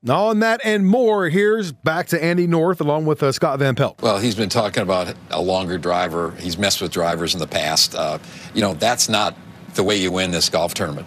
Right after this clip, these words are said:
Speaker 2: You can drive it a million miles. He did that last year and hit it on nine of the sixteen par fives and two. But the key is you've gotta putt well, and he has not putted particularly well here. He's improved his putting dramatically, uh, everywhere else he plays over the last few years, but it hasn't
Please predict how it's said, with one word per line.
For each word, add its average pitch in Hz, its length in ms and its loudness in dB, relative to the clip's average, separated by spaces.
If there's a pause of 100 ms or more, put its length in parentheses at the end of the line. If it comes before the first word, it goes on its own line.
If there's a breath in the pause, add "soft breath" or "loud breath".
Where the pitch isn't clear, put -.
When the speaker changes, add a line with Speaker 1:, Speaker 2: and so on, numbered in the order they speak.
Speaker 2:
You 95 160 0
can 90 140 -6
drive 95 260 2
it 95 80 -2
a 80 80 -4
million 101 320 -2
miles. 101 340 -2
He 95 100 -4
did 87 160 -2
that 104 180 -2
last 85 280 -4
year - 80 -6
and 85 120 -6
hit 90 180 -2
it 90 100 -2
on 87 200 -2
nine 95 240 0
of 90 100 -2
the 85 160 -6
sixteen - 340 0
par 90 200 0
fives 90 320 -2
and 82 100 -6
two. 98 240 0 (320 loud breath)
But 101 140 -2
the - 100 -2
key 113 320 0
is 95 220 0
you've 90 160 -8
gotta 95 280 0
putt 87 300 -6
well, 92 320 -2 (320 loud breath)
and 90 140 -4
he 143 100 2
has 120 180 0
not 110 240 -2
putted 104 400 -4
particularly 113 540 -2
well 101 180 0
here. 92 160 -4
He's 95 220 0
improved 170 300 -2
his 135 100 -2
putting 147 300 -2
dramatically, 113 640 -2 (440 loud breath)
uh, - 100 -2 (300)
everywhere 170 360 2
else 165 180 -2
he 160 80 0
plays 147 400 -2
over 117 160 -2
the 117 120 0
last 113 420 -2 (240)
few 139 200 0
years, 120 440 -2
but 98 240 -4
it 92 100 -2
hasn't 107 400 -2